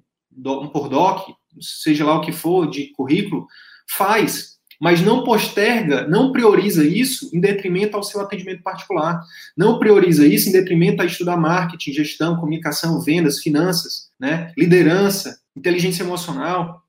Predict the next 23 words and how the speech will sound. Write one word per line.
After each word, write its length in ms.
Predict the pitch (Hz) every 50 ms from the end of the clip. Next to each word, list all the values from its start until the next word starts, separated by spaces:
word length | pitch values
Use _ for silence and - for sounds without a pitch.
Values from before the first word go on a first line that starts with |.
| _
todas 240 | - 196 208 214 208
essas 200 | 208 202 202 196
habilidades 540 | 190 180 170 170 165 160 170 190 196 190 -
que 120 | - 202
ninguém 340 | 196 190 175 165 196 220 233
ensina 300 | 226 226 - 190 180 170
pra 160 | 175 160 151
gente, 300 | 147 165 190 208 202 -
mas 160 | 185 175 170 -
que 100 | - 185
é 40 |
fundamental 880 | - - 190 180 180 190 202 202 196 - - 160 180 196 190 143 - - _ _ _ _ _ _
pra 160 | - 151 147
gente 300 | 139 160 165 170 165 -
poder, 540 | - 170 160 156 160 160 165 165 165 - _ _ _
de 160 | - 151 202
fato, 680 | 196 - - - 180 185 196 202 - - - 151 - - 135
ser 240 | - - - 165 151
bem-sucedido, 840 | 156 160 165 - - - - 156 131 - - 135 135 131 - - _ -
né, 160 | 135 139 139 - - - _ _ _
na 100 | 135 139
nossa 280 | 143 143 143 - - 170
carreira 760 | - 151 139 135 127 135 151 170 190 202 214 226 - - -